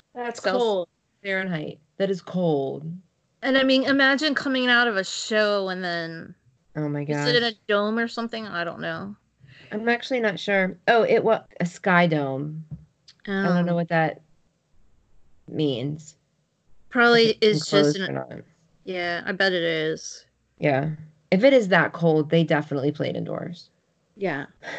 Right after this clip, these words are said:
Speaker 2: So the next show after that, so that was December eighth. Then December eleventh,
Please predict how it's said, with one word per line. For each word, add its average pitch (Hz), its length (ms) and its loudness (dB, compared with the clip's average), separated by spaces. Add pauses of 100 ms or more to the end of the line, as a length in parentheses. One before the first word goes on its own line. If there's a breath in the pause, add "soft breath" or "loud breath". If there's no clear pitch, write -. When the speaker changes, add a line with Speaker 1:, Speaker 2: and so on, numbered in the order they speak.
(120 loud breath)
Speaker 2:
So 247 160 8
the 240 120 6
next 240 280 4
show 285 140 6
after 214 300 4
that, 208 440 2 (1040)
so 196 120 -2
that 214 120 6
was 233 120 2
December 233 460 2
eighth. 185 360 2 (100)
Then 190 260 2
December 175 440 0
eleventh, 180 960 2